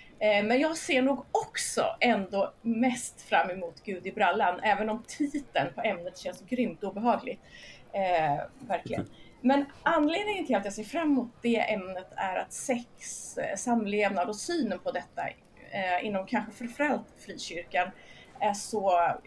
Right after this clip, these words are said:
ja, kan man kalla det för styvmoderligt behandlad, så oerhört eftersatt. Eh,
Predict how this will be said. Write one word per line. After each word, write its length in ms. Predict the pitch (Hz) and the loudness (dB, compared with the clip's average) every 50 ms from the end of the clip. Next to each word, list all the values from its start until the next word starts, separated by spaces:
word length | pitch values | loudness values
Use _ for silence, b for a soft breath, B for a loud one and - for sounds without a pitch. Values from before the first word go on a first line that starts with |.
| - - - - | -20 -20 -10 -2
ja, 360 | 220 226 208 214 214 226 226 - | 2 4 4 4 4 2 2 0
kan 120 | 262 233 | 0 0
man 100 | 233 214 | 0 0
kalla 300 | 214 - 240 196 190 214 | 0 0 0 0 2 0
det 100 | 220 226 | 0 -2
för 180 | 220 - 208 202 | -4 -4 -6 -6
styvmoderligt 1200 | 202 - - - 277 262 233 214 - - 233 233 262 277 254 214 - 185 170 - - - - - - | -6 -8 -6 -2 0 2 2 2 2 2 4 4 6 4 2 0 -4 -4 -6 -6 -6 -6 -6 -6 -4
behandlad, 720 | 214 208 214 233 233 233 208 202 - - - - - - - - B B B B B | -4 -2 0 0 0 0 0 -2 -6 -8 -6 -6 -6 -8 -12 -20 B B B B B
så 340 | B - - 247 220 - - - - | B -8 -2 -2 -2 -2 -4 -6 -2
oerhört 520 | - 302 247 - - 220 202 196 147 - - | 0 0 0 2 0 -2 0 -2 -4 -6 -8
eftersatt. 760 | - 196 - - - 165 - - 240 - - - - - - B B B B B B B B B B - | -12 -12 -12 -12 -12 -8 -6 -6 -6 -6 -8 -18 -20 -20 -20 B B B B B B B B B B -8
Eh, 640 | 208 208 202 196 190 190 180 180 170 175 170 160 - | -2 0 2 2 4 4 4 6 6 4 4 2 0